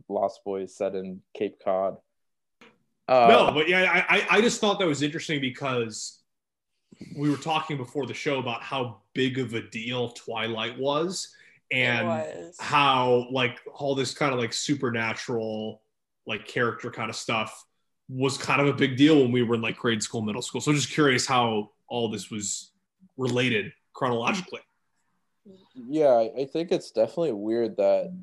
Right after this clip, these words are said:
Speaker 1: um, you, you, um, you have this band, Vampire Weekend, that I feel like if, if they came out with their most recent album,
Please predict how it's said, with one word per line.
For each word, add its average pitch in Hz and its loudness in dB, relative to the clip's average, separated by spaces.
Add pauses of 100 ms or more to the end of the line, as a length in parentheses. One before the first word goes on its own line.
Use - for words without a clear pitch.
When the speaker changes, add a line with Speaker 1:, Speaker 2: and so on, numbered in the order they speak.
(600)
Speaker 1:
um, 98 -4 (640)
you, 120 -4
you, 113 -4 (1200)
um, 101 -6 (100)
you 123 -2
have 131 0
this 123 -6
band, 110 -2
Vampire 110 -2
Weekend, 107 -8
that 104 -4 (560)
I 113 -8
feel 117 -4
like 110 -2
if, 113 -4 (500)
if 139 -2
they 160 0
came 143 -4
out 165 6
with 165 2
their 143 2
most 117 -2
recent 107 -6
album, 143 2